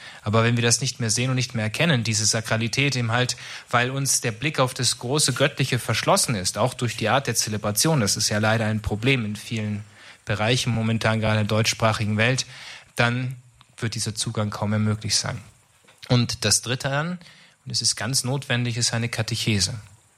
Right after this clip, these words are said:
Menschen müssen hingeführt werden. Es reicht nicht einfach nur zu, nur zur Liturgie zu gehen. Wir sind heute schon froh, wenn Menschen sonntags überhaupt noch zur Heiligen Messe gehen, aber das reicht nicht.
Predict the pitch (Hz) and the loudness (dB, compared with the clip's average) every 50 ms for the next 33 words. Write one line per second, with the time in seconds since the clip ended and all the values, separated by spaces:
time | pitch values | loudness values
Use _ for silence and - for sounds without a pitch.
0 | - _ - - - - - - - 117 127 131 - - 135 127 127 - - 131 | -20 _ -20 -20 -20 -20 -10 0 0 2 2 2 0 0 0 0 0 0 -2 -4
1 | - - - 143 135 113 104 - - 101 - - - - - 107 - - _ _ | -8 -2 0 0 0 0 -2 -4 -6 -6 -6 -6 -10 -10 -10 -10 -14 -16 _ _
2 | _ _ _ _ - - - - - - - 120 113 - 127 131 139 135 - - | _ _ _ _ -20 -20 -18 -18 -14 -4 2 2 2 2 2 -2 -2 -2 -4 -6
3 | 170 190 - - 143 143 135 - 113 101 131 131 131 131 127 - - - - - | -6 -6 -4 -2 -2 -2 -2 -4 -6 -4 -2 -2 -2 -2 -2 -2 -6 -6 -2 0
4 | 131 147 165 160 120 98 92 92 - - 107 104 104 - 101 - 113 104 - 110 | 0 2 2 2 2 0 -2 -2 -4 -2 -2 -2 -4 -4 -4 -4 -2 0 0 0
5 | 98 104 104 110 110 120 117 117 117 - 120 113 - - 143 143 123 127 127 127 | 0 0 2 2 4 4 4 4 4 2 0 -2 -2 0 0 2 4 4 2 2
6 | 127 131 131 131 - - 117 107 117 117 110 117 110 - - 104 104 139 175 170 | 2 -2 0 0 -2 -2 0 0 0 0 0 0 -2 -2 -2 2 2 2 2 2
7 | - 131 110 - - - 113 110 104 104 101 104 101 101 - - 113 - 110 113 | 0 -4 -4 -2 -2 0 0 0 -2 -2 -4 -4 -2 0 0 0 -2 -4 -6 -4
8 | 127 123 143 131 - - - 190 220 196 - - - 90 87 - - - | -2 0 2 2 2 2 0 -2 -2 -2 -6 -6 -8 -12 -10 -12 -14 -16